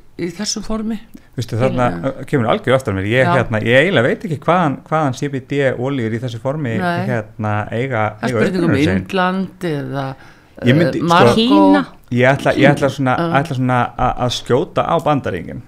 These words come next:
Speaker 1: Já.
Speaker 2: Bandaríkin eru leiðandi,
Speaker 1: Mhm.
Speaker 2: algjörlega leiðandi í þessu.
Speaker 1: Mm.
Speaker 2: Og hérna, um, og Evrópusambandi svona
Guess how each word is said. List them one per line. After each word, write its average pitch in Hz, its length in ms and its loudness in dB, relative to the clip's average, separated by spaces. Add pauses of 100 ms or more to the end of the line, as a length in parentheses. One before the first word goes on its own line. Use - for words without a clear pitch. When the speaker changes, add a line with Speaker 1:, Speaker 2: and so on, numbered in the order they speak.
(100)
Speaker 1:
Já. 165 220 -4 (120)
Speaker 2:
Bandaríkin 135 500 0
eru 139 200 0
leiðandi, 135 480 0 (220)
Speaker 1:
Mhm. 156 420 -6
Speaker 2:
algjörlega 147 880 -2
leiðandi 147 440 -4
í 143 100 -4
þessu. 156 340 -6 (240)
Speaker 1:
Mm. 151 400 -4
Speaker 2:
Og 123 140 -4
hérna, 123 840 -2 (480)
um, 117 400 0 (1000)
og 107 420 2 (200)
Evrópusambandi 139 1000 -2
svona 139 500 -2